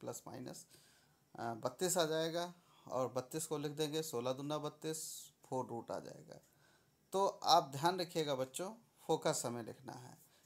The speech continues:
एक बढ़िया जुगाड़ मैं आपको बता रहा हूँ, ये फार्मूला याद करने का तरीका। अब देखो इलिप्स में क्या होता है,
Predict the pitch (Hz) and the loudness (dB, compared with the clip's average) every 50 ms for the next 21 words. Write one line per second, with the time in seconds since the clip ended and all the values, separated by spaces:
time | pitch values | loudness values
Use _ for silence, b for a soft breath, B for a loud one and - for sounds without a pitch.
0 | b b - - 160 180 180 - - 151 151 156 160 185 190 160 156 143 151 151 | b b -2 0 0 0 0 0 2 2 4 4 4 2 2 2 2 4 4 4
1 | 147 143 143 143 135 135 131 127 - - 123 120 117 - 120 113 117 113 120 120 | 4 4 2 2 2 0 0 0 -2 -2 -2 -2 -2 0 0 0 0 -2 -4 -4
2 | 120 127 131 156 165 247 302 - b b b b b b b b _ - 127 131 | -6 -6 -6 -6 -6 -6 -6 -8 b b b b b b b b _ -10 -2 2
3 | 156 196 214 202 - - 160 143 147 143 139 147 156 160 170 165 160 156 151 151 | 2 4 4 2 4 6 6 6 6 6 2 0 4 6 6 8 8 6 4 4
4 | - - 143 135 131 143 139 135 143 139 - - 123 107 110 110 104 - 110 107 | 0 -2 -4 -4 -4 -6 -4 -4 -4 -4 -2 -4 -4 -4 -4 -6 -8 -8 -8 -8
5 | - - - - _ _ _ b b b b b b b b b _ _ _ _ | -8 -10 -16 -20 _ _ _ b b b b b b b b b _ _ _ _
6 | - 156 165 151 160 180 170 175 185 - - - 165 180 190 208 202 - - 180 | 6 6 6 6 4 0 2 2 0 0 0 0 2 4 4 4 4 2 0 -2
7 | 190 190 170 190 185 180 180 185 180 180 - 180 185 185 190 196 196 | -2 -2 0 2 0 2 2 0 -2 -2 -2 -4 -4 -4 -8 -14 -16